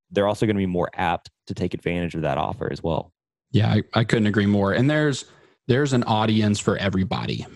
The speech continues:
Speaker 2: Uh, and I think that that's another important thing is it's like, well, that's easy to say if you're a chiropractor or you're in an aesthetics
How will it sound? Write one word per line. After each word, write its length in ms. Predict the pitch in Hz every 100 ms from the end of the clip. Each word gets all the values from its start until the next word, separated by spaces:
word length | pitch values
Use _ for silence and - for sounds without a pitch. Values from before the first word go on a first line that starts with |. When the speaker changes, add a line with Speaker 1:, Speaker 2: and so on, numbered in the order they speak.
| -
Speaker 2:
Uh, 260 | 110 101 101
and 140 | 101
I 80 | 98
think 180 | 110 101
that 140 | 98
that's 220 | 98 98
another 280 | 104 95 95
important 460 | 92 98 101 95 98
thing 280 | 98 95 95
is 480 | 87 82 90 - - - _
it's 200 | 117 107
like, 180 | 104 101
well, 160 | 110 104
that's 300 | 110 107 113
easy 180 | 107
to 100 | 104
say 220 | 98 107 98
if 140 | 98
you're 140 | 98
a 80 | 85
chiropractor 1200 | - 104 101 98 - 95 101 104 95 95 95 90
or 80 | 90
you're 500 | 87 85 85 87 -
in 220 | 107 104
an 120 | 98 92
aesthetics 640 | - - 101 98 - -